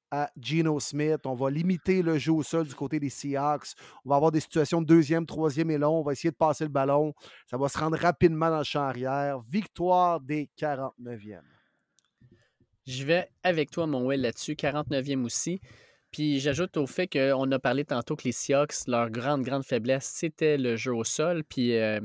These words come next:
Speaker 2: c'est quoi déjà la spécialité de Kyle Shanahan ? Ah, ah oui, le, le jeu au sol. Euh, fait que je vais avec les forty-niners, moi aussi. Hey, première fois de l'année, les gars,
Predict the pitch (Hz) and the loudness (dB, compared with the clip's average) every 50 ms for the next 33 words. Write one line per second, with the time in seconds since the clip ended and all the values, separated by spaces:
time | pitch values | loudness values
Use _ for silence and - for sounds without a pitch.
0 | 107 110 - - 151 - 233 196 165 147 151 190 202 180 143 127 127 - - - | -6 -10 -10 -10 -2 -2 0 2 2 0 0 -2 0 0 0 -2 -2 -6 -6 -4
1 | 143 - - 139 131 - - 175 170 160 156 135 127 123 123 123 120 131 135 127 | -4 -2 -2 -4 -4 -2 -2 -4 -2 2 2 4 4 4 4 2 0 -2 -4 -8
2 | - - 147 131 131 127 - 151 139 135 131 131 165 208 190 165 151 _ _ _ | -6 -4 -2 -2 -2 -2 -4 -2 -2 -2 -2 -2 -4 -4 -6 -8 -10 _ _ _
3 | _ _ _ _ _ _ _ _ _ _ _ 120 117 - - 120 127 135 135 131 | _ _ _ _ _ _ _ _ _ _ _ -4 -4 -2 0 0 2 2 2 2
4 | 123 117 117 113 110 110 117 117 110 120 113 110 - - 117 110 110 - _ - | 2 0 0 -2 -2 -2 -4 -4 -4 -4 -6 -4 -6 -6 -8 -8 -10 -12 _ -20
5 | - - - - - - _ - 107 104 101 101 104 104 104 98 90 - - - | -20 -20 -20 -20 -20 -20 _ -10 -8 -6 -6 -6 -6 -8 -8 -10 -12 -14 -18 -20
6 | - _ - 131 123 135 160 165 156 151 139 127 - 127 117 113 110 107 104 110 | -18 _ -8 -8 -2 2 2 2 2 0 -4 -4 -4 -6 -4 -6 -6 -6 -8 -10
7 | 113 107 117 104 95 - - - - - - - _ _ _ - _ _ _ _ | -10 -10 -10 -10 -10 -10 -10 -12 -12 -14 -20 -20 _ _ _ -20 _ _ _ _
8 | _ - - - - - _ _ _ _ _ _ _ _ - 160 185 180 - 190 | _ -14 -14 -14 -14 -14 _ _ _ _ _ _ _ _ 2 2 2 2 4 2
9 | 180 190 190 170 - 214 202 180 175 170 202 226 214 175 160 175 202 220 | 4 4 2 0 2 0 2 2 2 2 2 0 0 2 4 4 4 4